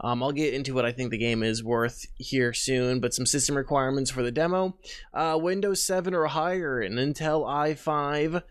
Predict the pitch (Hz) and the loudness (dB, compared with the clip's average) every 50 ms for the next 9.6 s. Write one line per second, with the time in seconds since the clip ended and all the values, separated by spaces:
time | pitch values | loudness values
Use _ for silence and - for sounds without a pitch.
0 | - - - - - - - - 165 160 165 160 - 151 156 156 147 - - 170 | -20 -20 -20 -20 -20 -10 -4 0 0 0 0 0 -2 -2 -2 -2 -2 0 0 2
1 | 147 143 147 170 190 220 240 233 202 175 - - - - 196 233 226 190 151 170 | 2 2 2 0 -2 -4 -4 -4 -6 -6 -10 -4 0 2 2 2 2 0 0 2
2 | 175 160 165 156 151 147 147 127 - 139 123 117 131 156 185 202 220 247 269 277 | 2 2 2 0 2 0 0 0 0 -2 -2 0 0 0 2 2 0 0 -2 -4
3 | 262 - - 131 139 139 165 202 202 - - - 196 185 185 185 - - - - | -6 -4 -2 -2 0 0 0 -2 -2 -2 -2 0 0 0 0 0 0 -2 -2 -2
4 | - - - - - - - - - - 135 143 143 139 135 135 135 135 131 127 | -6 -14 -20 -20 -20 -20 -20 -10 -4 -2 0 2 2 2 2 2 2 2 2 2
5 | 123 127 127 - - 160 156 160 160 156 - - 170 - - - 180 185 165 - | 0 0 0 2 2 2 2 2 0 0 2 0 0 0 -2 -4 -4 -4 -2 0
6 | 147 147 147 135 143 151 151 147 143 147 135 135 143 147 151 151 143 - 131 135 | 0 0 0 0 -2 -2 -2 -2 -2 -2 -2 -2 -2 0 0 0 0 0 0 0
7 | 139 139 131 - - - - 160 143 139 139 143 143 143 139 139 135 - - - | 0 0 -2 -4 -4 0 2 2 2 2 2 0 -2 -2 -2 -4 -6 -8 -14 -14
8 | - - - - - - - - - - 180 165 156 - - 165 - - - 156 | -14 -14 -12 -12 -14 -16 -12 -6 -2 0 2 2 2 2 2 0 -2 -2 -4 -4
9 | - - - - 160 185 - - - - - | -6 -4 -2 -2 -2 -2 -2 -2 -2 -2 -2